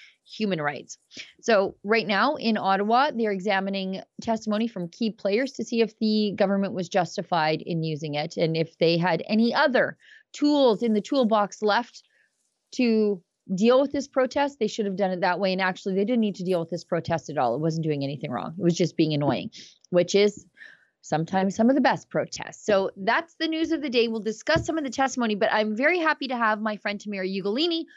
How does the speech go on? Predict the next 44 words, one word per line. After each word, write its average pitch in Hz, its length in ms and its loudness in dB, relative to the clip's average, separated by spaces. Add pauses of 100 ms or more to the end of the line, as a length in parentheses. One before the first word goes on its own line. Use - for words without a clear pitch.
(140)
on 254 140 -4
the 247 80 -2
show. 208 340 0 (200)
And 180 120 -4
I, 175 180 -2
I 185 120 -2
know 170 120 -4
I'm 160 120 -6
talking 185 340 -4
too - 100 -12
much, 180 220 -2
and 180 100 -6
I 160 40 -2
get 165 160 -2
emails 156 360 -2
about, 160 180 -4
"Sheila, 165 220 -4
you're 156 160 -2
monopolizing 151 720 -2
the 143 80 -4
show." - 260 -6 (320)
Tamara 320 460 6
was 349 180 2
in 277 140 -2
court 277 360 2
today 247 580 2 (920)
because 262 400 -2 (160)
a 254 120 2
side 370 920 -2
part 202 380 0
of 196 100 -4
all 175 200 2
of 165 140 -4
this, 277 340 -2
and 226 140 0
I 220 80 2
know 226 140 2
we 269 140 0
have 277 160 0
the 285 80 -4
clip, 226 240 -2
so - 120 -6
maybe, 208 320 0 (180)
uh, 170 180 -4